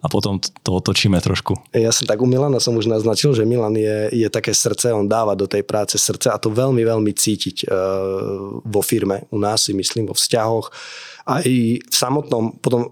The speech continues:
Speaker 2: vzťahu ľudí k firme ako takej. Takže to je určite obrovsky silná stránka. A Peťo naopak je, ja, ja by som to, e, popísal slovom takej, takej sily, hej, že vie tak potiahnuť, e, tú káru, vie, e, sa zastať, e, názoru, vie stanoviť víziu.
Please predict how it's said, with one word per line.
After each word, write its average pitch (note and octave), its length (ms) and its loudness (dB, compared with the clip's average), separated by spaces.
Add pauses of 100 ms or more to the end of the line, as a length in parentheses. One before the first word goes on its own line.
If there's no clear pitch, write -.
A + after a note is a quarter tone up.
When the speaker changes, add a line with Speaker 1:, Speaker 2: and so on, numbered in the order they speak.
(120)
Speaker 2:
vzťahu B2 720 0
ľudí A#2 480 2
k - 100 -8
firme G#2 320 2
ako F#2+ 240 -4
takej. F#2 320 -2
Takže G2 320 -4
to G#2+ 160 -2
je G#2 80 2
určite G2+ 400 -2
obrovsky A2 400 -2
silná G#2 240 0
stránka. A#2+ 380 -2
A - 40 -6
Peťo A#2+ 220 0
naopak A#2 320 0
je, G#2 160 2 (540)
ja, G2+ 160 4 (100)
ja G#2+ 100 4
by G#2+ 80 0
som A2+ 140 0
to, G#2 220 -4
e, - 180 -8 (460)
popísal A#2 340 0
slovom G#2+ 320 0
takej, G2+ 480 -2
takej G#2+ 260 0
sily, G#2+ 380 2
hej, G2+ 160 0
že G2+ 160 0
vie G#2+ 140 0
tak - 160 -4
potiahnuť, A2+ 640 2
e, - 20 -8 (240)
tú A2+ 80 0
káru, G#2 400 0
vie, G#2+ 240 2
e, - 20 -16 (680)
sa B2+ 140 2
zastať, A#2 580 0 (140)
e, - 20 2 (400)
názoru, A2 560 2
vie G#2+ 160 2
stanoviť A2+ 560 0
víziu. G#2 460 0